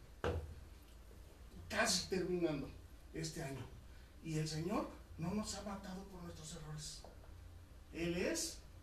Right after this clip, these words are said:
paciente. Él es bondadoso. Él es amoroso. ¿Qué está esperando? Que nosotros corrijamos.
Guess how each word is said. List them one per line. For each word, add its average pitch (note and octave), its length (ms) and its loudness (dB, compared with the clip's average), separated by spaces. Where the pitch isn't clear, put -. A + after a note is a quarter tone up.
paciente. - 440 -2
Él D#3 180 0
es G#3+ 240 2
bondadoso. A#2 720 -2
Él F3+ 240 6
es - 280 8
amoroso. - 640 -2
¿Qué F3 200 0
está G3 240 2
esperando? G#3 720 2
Que A#2+ 100 -4
nosotros F#3 420 -6
corrijamos. G3 760 -2